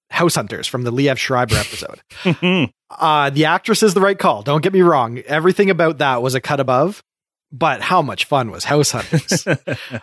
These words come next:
Speaker 2: I love House
Speaker 1: yeah,
Speaker 2: Hunters.
Speaker 1: bizarre, off the wall absurdity that you don't see coming initially. You think it,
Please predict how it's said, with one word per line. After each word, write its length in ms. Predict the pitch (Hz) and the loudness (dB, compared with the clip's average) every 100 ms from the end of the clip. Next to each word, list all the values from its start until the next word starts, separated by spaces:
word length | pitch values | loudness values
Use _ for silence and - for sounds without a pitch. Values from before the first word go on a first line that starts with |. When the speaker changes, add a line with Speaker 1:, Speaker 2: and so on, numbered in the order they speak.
| - 151 | -6 -2
Speaker 2:
I 360 | 151 143 147 | 0 2 0
love 320 | 127 127 127 | 0 0 0
House 280 | 101 92 90 | 0 -2 0
Speaker 1:
yeah, 60 | 95 | -2
Speaker 2:
Hunters. 420 | 92 113 90 123 | -2 -6 -6 0
Speaker 1:
bizarre, 760 | 175 147 180 185 190 185 175 165 _ - | 2 4 4 4 4 2 0 -8 _ 2
off 300 | 160 190 - | 2 4 2
the 60 | |
wall 280 | 160 160 160 | 4 4 4
absurdity 540 | 147 - 156 147 147 | 2 2 2 4 2
that 140 | 143 151 | 2 2
you 80 | 151 | 2
don't 200 | 185 254 | 2 2
see 120 | 269 | 0
coming 320 | 220 240 160 | 0 0 2
initially. 400 | 139 165 - 127 | 2 2 2 -2
You 120 | 117 135 | -4 0
think 220 | 226 | 0
it, 120 | 226 | 0